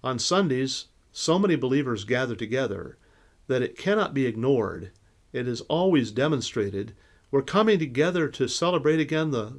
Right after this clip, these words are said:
resurrection of the Savior. I fear, number one, that people could become so convenience-oriented in their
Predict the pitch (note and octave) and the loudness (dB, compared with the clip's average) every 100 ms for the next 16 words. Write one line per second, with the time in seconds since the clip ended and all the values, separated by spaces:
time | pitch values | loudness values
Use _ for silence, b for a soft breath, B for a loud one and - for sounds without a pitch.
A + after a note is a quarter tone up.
0 | A#2+ D3 D3 C3+ D3 C#3+ C#3 C3+ C3+ F#3+ | 2 4 4 2 2 0 -4 -4 -2 0
1 | A3 D#3+ F#2 - b b b b b b | 0 0 -6 -8 b b b b b b
2 | A#2 D3 D#3 E3 C#3 C#3 C#3+ B2 A#2+ A#2+ | 0 0 2 2 4 4 0 -6 -8 -2
3 | D3 C#3+ C3+ A2 A2 C3 C3 b b b | 0 0 0 -2 -4 -10 -14 b b b
4 | - A#2 A2+ - C#3 D3 C3+ - C3 A#2+ | -4 -2 -2 0 0 2 2 0 -4 -4
5 | - B2 A#2 G2 C3 C3 D3 D3 D#3 D3+ | -6 -6 -6 -4 0 0 0 0 0 2
6 | C3 - C#3 C#3 B2 G#2+ G2 G#2+ G#2+ - | -2 -2 2 4 2 0 -2 -4 -4 -6
7 | A2 A2+ A2+ A2 G#2+ | -6 -4 -2 -2 -4